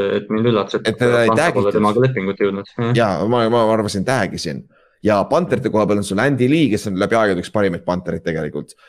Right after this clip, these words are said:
Speaker 2: Ja Kevin Huber samamoodi, Cincinnati's oli. Andy Lee, kus ta viimati oli nüüd? Ta ei olnud enam forty-ninersis ju.
Speaker 1: Vist mitte.
Speaker 2: Ma ei,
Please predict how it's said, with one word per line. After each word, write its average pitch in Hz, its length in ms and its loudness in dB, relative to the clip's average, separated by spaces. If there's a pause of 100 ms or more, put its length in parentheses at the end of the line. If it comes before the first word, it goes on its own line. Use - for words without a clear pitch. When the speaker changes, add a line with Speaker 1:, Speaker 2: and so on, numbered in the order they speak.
(120)
Speaker 2:
Ja 92 160 2 (320)
Kevin 107 340 0
Huber 87 240 2
samamoodi, 98 520 -2
Cincinnati's 98 600 -6
oli. 82 160 -6
Andy 113 200 -2
Lee, 127 160 2
kus 127 160 -8
ta 135 140 0
viimati 92 400 -2
oli 80 140 -8
nüüd? 78 240 -16 (340)
Ta 107 80 0
ei 113 60 4
olnud 117 160 2
enam 85 160 0
forty-ninersis 90 760 -4
ju. - 60 -20 (640)
Speaker 1:
Vist 131 420 -8
mitte. 98 480 -8 (760)
Speaker 2:
Ma 107 180 2
ei, 92 140 2